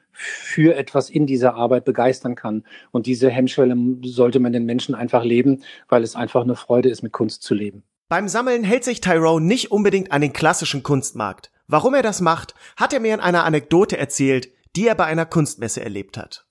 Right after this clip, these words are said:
Speaker 1: Ich war eingeladen auf der Art Basel und, äh, da gibt es dann sowas wie Open Houses. Da ist man dann bei Menschen, die, keine Ahnung, die haben Kunstsammlungen für zwei, drei, vierhundert Millionen,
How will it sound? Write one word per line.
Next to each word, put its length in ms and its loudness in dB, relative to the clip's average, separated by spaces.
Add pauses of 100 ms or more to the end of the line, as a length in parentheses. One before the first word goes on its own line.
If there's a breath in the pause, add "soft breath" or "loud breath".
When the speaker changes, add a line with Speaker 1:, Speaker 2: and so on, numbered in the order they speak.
(160)
Speaker 1:
Ich 140 -6
war 100 0
eingeladen 420 4
auf 120 -8
der 140 -4
Art 120 -4
Basel 400 0 (640 soft breath)
und, 340 2
äh, 120 2
da 100 0
gibt 180 -10
es 80 -4
dann 140 0
sowas 320 0
wie 80 0
Open 340 2
Houses. 400 2
Da 80 0
ist 180 -2
man 120 -4
dann 160 -6
bei 100 -4
Menschen, 560 -2
die, 440 -8
keine 260 -10
Ahnung, 240 -6 (260 loud breath)
die 80 -2
haben 140 -6
Kunstsammlungen 560 0
für 100 -4
zwei, 320 2
drei, 300 0
vierhundert 400 2
Millionen, 460 4